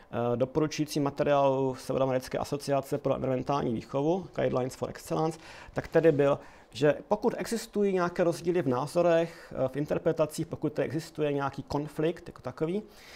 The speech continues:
v různých perspektivách, tak by všechny strany toho konfliktu měly být, eh, vyváženě prezentovány. Vyváženě neznamená nutně stejnou mírou, protože je zjevné, že jsou některé názory, které jsou okrajové a alternativní, ale měly být vyvážené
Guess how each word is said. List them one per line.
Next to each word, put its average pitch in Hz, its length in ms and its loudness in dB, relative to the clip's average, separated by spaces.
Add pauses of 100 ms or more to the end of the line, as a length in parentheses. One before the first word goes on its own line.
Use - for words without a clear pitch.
(140)
v - 20 -8
různých 160 280 0
perspektivách, 165 760 2
tak - 160 -8
by 214 100 0
všechny 208 320 0
strany 185 300 0
toho 180 180 2
konfliktu 160 540 -2
měly 147 240 0
být, 151 200 -4
eh, - 640 -2
vyváženě 143 680 4
prezentovány. 131 800 2 (360)
Vyváženě 143 640 2
neznamená 147 480 2
nutně 143 300 0
stejnou 139 400 0
mírou, 131 380 2
protože - 380 -6
je 127 100 4
zjevné, 123 340 -2
že 127 120 -8
jsou - 160 -6
některé 120 300 -4
názory, 117 360 -2
které 117 280 -6
jsou 117 240 -2
okrajové 143 640 2
a 120 40 0
alternativní, 131 760 -2 (800)
ale 139 120 0
měly 196 240 2
být 185 160 4
vyvážené 165 560 2